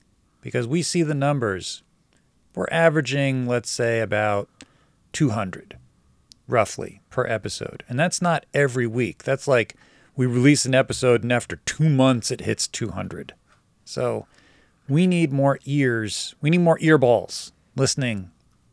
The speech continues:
to us talk about nonsense so that, you know,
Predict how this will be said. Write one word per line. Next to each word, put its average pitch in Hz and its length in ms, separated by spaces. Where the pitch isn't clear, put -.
to 107 260
us - 380
talk 117 240
about 110 400
nonsense 120 800
so - 140
that, 139 180
you 160 120
know, 135 260